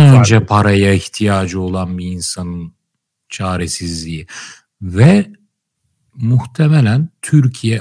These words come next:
Speaker 2: Amerika kadar büyük bir ülke olmadığı için, büyükten kastım sadece insan ve para bakımından bahsediyorum.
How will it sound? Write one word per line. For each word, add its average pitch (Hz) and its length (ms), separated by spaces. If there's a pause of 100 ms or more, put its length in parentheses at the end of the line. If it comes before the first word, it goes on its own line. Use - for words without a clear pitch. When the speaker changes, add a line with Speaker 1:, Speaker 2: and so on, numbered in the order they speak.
(120)
Speaker 2:
Amerika 104 600
kadar 92 540
büyük 95 460 (100)
bir 95 240
ülke 98 360
olmadığı 104 540
için, 82 500 (180)
büyükten 98 1120
kastım 127 640
sadece 98 720 (680)
insan 113 720 (100)
ve 131 260
para 95 440 (140)
bakımından 85 680
bahsediyorum. 85 680